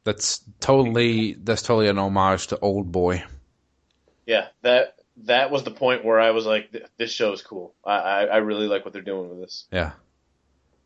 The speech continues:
Speaker 1: It's, that, that, that was like, yeah, if you've ever seen Old Boy, you know exactly what I'm talking about. It's, it, both versions of it. They do it in both, uh,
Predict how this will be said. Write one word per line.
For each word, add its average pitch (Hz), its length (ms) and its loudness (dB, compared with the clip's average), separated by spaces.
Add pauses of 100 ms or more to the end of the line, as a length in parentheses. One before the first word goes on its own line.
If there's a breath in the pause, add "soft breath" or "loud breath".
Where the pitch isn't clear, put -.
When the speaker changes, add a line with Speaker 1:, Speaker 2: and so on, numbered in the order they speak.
(180)
Speaker 1:
It's, - 400 -2
that, 98 180 0
that, 101 260 4
that 101 140 4
was 92 220 -2
like, 92 160 0
yeah, 92 160 2
if 90 160 -2
you've 101 140 0
ever 98 160 4
seen 95 180 -2
Old 92 280 0
Boy, 90 200 2
you 87 240 -2
know 87 220 2
exactly 87 420 -2
what 85 120 -4
I'm 85 100 -4
talking 87 280 2
about. 85 300 -4 (1400 soft breath)
It's, - 480 -2
it, 90 380 2
both 98 300 2
versions 98 440 2
of 90 140 0
it. 95 220 -6
They 98 120 0
do 98 160 2
it 71 80 0
in 92 100 -4
both, 92 320 0
uh, 92 280 0